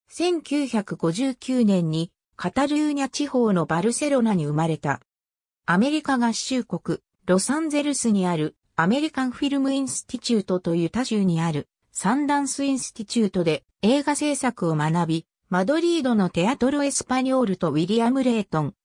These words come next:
研究所で舞台制作を学んだ。千九百八十二年以降に十九本の作品を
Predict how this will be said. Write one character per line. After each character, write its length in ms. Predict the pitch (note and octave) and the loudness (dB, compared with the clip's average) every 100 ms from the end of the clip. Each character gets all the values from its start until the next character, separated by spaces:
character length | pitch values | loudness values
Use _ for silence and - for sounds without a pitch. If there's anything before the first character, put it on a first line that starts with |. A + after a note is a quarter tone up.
| _ | _
研 200 | - C4+ | -2 -2
究 280 | C#4+ C4+ C4+ | -2 -2 -2
所 140 | B3+ G#3+ | 0 0
で 180 | F3 _ _ - | 0 _ _ -2
舞 120 | F#3 | -2
台 300 | A#3 C4+ C#4+ | 0 -2 -2
制 240 | D4+ D4 | -2 -2
作 320 | C#4 A#3 E3 | -2 -4 -2
を 60 | D3 | -2
学 200 | C#3 C#3 D3+ | -2 0 -2
ん 80 | C#3+ | -2
だ。 160 | B2+ _ _ _ _ - | -6 _ _ _ _ -4
千 260 | C#4 D4+ | -2 -2
九 220 | - C#4+ | -2 -2
百 280 | C4 G#3+ - | -2 -4 -4
八 320 | D#3 F3+ C4+ | -4 -4 -4
十 220 | C4 C#4 C4+ | -2 0 0
二 160 | C4+ | 0
年 300 | C4+ C4 B3 | 0 2 0
以 80 | B3 | 0
降 180 | - F3 | 0 0
に 160 | D#3 | 0
十 220 | D#3 F#3+ C4 | 0 0 0
九 240 | C4+ B3+ | -2 -2
本 280 | - G#3 F3+ | 0 0 0
の 120 | D#3+ | 0
作 280 | - D#3+ - | -4 -6 -6
品 280 | - G3 D#3+ | -2 0 2
を 180 | E3 | -2